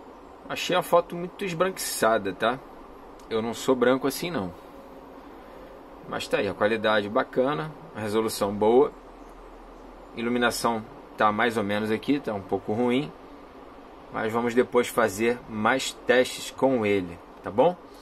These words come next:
Então, galera, acho que foi isso. Ele não suporta a expansão de memória, ok? A versão dessa aqui é cento e vinte e oito e acabou. Não aceita cartão de memória.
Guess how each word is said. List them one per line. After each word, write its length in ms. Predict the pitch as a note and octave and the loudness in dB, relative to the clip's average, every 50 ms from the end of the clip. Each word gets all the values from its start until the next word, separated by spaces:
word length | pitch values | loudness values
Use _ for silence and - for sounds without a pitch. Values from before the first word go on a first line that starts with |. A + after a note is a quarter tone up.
| - - - - - - - - - | -20 -20 -20 -20 -20 -20 -20 -20 0
Então, 140 | - E3+ E3+ | 4 4 6
galera, 320 | D#3+ E3+ D3+ D3 C#3+ D3 | 6 6 6 6 6 6
acho 140 | D3+ - - | 4 2 -2
que 60 | - | -4
foi 180 | - G#3+ F#3 C#3+ | -2 2 4 4
isso. 180 | C3 - - | 2 2 0
Ele 100 | D3+ D#3 D#3+ | -2 2 2
não 120 | E3+ F3 | 2 2
suporta 560 | E3+ - F#3 D#3+ - D3+ D3+ D3 C#3+ C#3 - | 2 0 -4 -2 4 6 6 6 6 6 4
a 40 | C#3 | 2
expansão 440 | C3 - - C#3 C3+ - - C#3 C3+ | 0 2 0 0 0 2 4 2 4
de 60 | C3 | 4
memória, 520 | C3 C#3 C#3 C#3 C#3 D3 E3 F#3 G3+ G3 - - - | 4 4 4 6 6 6 6 6 4 2 -4 -10 -6
ok? 380 | - A2+ G#2+ - C#3 D#3+ F3+ F3 - - - - - | -6 -6 2 4 4 4 4 0 -6 -14 -18 -18 -6
A 40 | G2+ | -2
versão 360 | A2+ A2+ A2 - - A#2+ A#2+ | -2 0 0 0 0 0 2
dessa 240 | A#2 B2 A#2 - B2 | 4 4 4 4 0
aqui 140 | - - B2 | 0 0 -2
é 40 | A2+ | 0
cento 200 | - B2+ A#2+ B2 | 2 0 0 0
e 40 | |
vinte 200 | A#2 B2 A#2+ - | -4 -6 -6 0
e 60 | - B2+ | 2 4
oito 320 | C3 C#3+ D3 - - D3 - - - - | 4 4 4 0 -6 -12 -14 -14 -14 -6
e 140 | B2 A#2 A2+ | 0 2 2
acabou. 480 | G#2+ - C3+ B2 A#2 B2+ C#3 E3+ - - - - - - | 2 2 2 2 4 4 4 4 4 0 -8 -20 -16 -8
Não 140 | A2 A#2+ B2+ | -2 -2 0
aceita 300 | B2 - - A#2 A2 - | 0 0 -2 -4 -4 -2
cartão 280 | - A#2+ G#2+ - A#2+ A#2+ | -2 -2 -2 -2 -2 -2
de 60 | B2 | 0
memória. 420 | C3 C#3 C#3 C#3+ D3 D#3+ D#3+ E3 | 0 2 4 4 4 4 2 -4